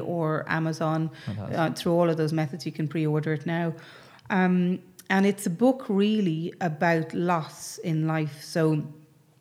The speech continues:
Speaker 1: I talk about l-, the loss through bereavement and other ways, 'cause, you know,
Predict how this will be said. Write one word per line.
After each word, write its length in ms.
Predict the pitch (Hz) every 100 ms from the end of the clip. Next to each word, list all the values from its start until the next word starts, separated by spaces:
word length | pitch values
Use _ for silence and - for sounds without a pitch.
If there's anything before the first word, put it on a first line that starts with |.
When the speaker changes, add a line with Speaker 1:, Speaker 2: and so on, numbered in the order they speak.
| _ _ - -
Speaker 1:
I 440 | 165 170 165 170 165 - - - _
talk 340 | - 185 185
about 400 | 175 170 160 156 - - - - _
l-, 300 | 143 165 170 -
the 100 | -
loss 380 | 165 160 156 -
through 360 | - 170 156 151
bereavement 840 | 151 156 170 170 160 156 151 - -
and 180 | 165 160
other 300 | - 190 180
ways, 300 | 156 147 147
'cause, 240 | 143 165 - - - - -
you 100 | 185
know, 120 | 170